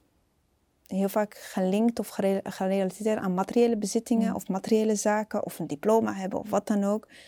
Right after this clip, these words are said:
Speaker 1: En als ik kijk, ik denk dat voor mij voornamelijk succes is, zou ik definiëren als hoe is mijn band tussen mij en Allah.
Speaker 2: Mhm.
Speaker 1: En, eh, wat heb ik gedaan om ervoor te zorgen dat mijn schepper trots op mij kan zijn?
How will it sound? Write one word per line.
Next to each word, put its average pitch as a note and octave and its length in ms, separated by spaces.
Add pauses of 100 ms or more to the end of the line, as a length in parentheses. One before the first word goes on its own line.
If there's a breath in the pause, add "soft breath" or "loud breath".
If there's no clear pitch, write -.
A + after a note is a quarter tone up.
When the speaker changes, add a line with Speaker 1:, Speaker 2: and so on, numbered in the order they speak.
(380 loud breath)
Speaker 1:
En F#3 280 (260)
als - 200
ik A3 160
kijk, A3 300
ik F#3 160
denk F#3+ 160
dat F#3 120
voor - 140
mij G3+ 400
voornamelijk G3 560
succes - 600
is, - 420
zou F#3+ 180
ik F3+ 60
definiëren F#3 540
als F#3+ 320
hoe F#3 180
is - 340 (360 soft breath)
mijn F#3 200
band F3+ 200
tussen F3+ 280
mij E3+ 120
en F3 120
Allah. F3 320 (360 loud breath)
Speaker 2:
Mhm. G3+ 240
Speaker 1:
En, F3+ 300
eh, F#3+ 640 (360)
wat F#3+ 120
heb F#3+ 140
ik G3 120
gedaan F#3 380
om F#3 80
ervoor F#3 240
te F#3 80
zorgen G3 300
dat F3 120
mijn F3 140
schepper F#3+ 440
trots - 260
op F3+ 100
mij F3 180
kan F3 220
zijn? F3 320